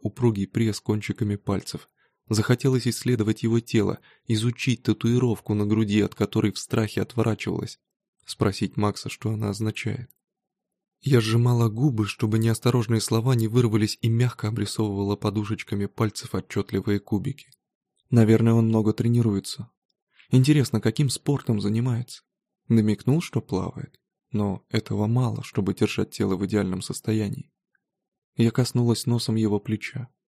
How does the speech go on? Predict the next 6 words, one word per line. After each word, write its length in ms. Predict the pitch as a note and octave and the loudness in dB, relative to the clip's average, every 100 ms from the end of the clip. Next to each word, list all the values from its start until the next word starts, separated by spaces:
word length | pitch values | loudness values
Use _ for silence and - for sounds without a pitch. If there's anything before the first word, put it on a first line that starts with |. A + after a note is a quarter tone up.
| _ _ _ - | _ _ _ -6
Всегда 400 | - D3 C3 G#2+ | 0 4 4 4
нравилось, 460 | G#2 G#2 F#2+ - | 2 0 0 -2
как 180 | - - | -6 -2
пахнет 360 | A#2 - - - | -4 -2 -6 -4
мой 120 | G#2 | -2
монстр. 460 | G#2+ G2+ - - | -2 -4 -10 -18